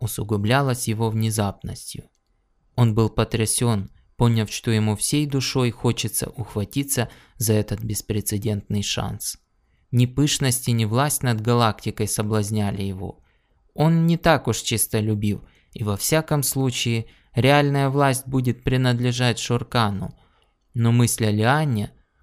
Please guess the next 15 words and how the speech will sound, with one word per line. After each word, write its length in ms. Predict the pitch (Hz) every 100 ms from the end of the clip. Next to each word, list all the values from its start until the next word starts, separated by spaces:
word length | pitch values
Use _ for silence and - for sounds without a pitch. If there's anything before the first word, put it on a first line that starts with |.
| -
вот 280 | 113 139
что 240 | 143 - 143
было 320 | 139 139 120
головокружительно. 1300 | 110 113 113 113 - 120 110 107 98 104 95 92 - _ _ _ _ _
Он 240 | - 117
будет 300 | 107 117 113
всегда 460 | - - 113 110 123
с 160 | 123 -
нею, 440 | 127 113 101 - - _ _
жить 380 | 117 117 143 -
с 60 | -
нею 360 | 139 139 139
рядом. 540 | 143 143 107 90 - - _ _ _ _ _ -
Жить 480 | 107 107 127 123 123
ложью, 760 | 113 123 120 101 98 - -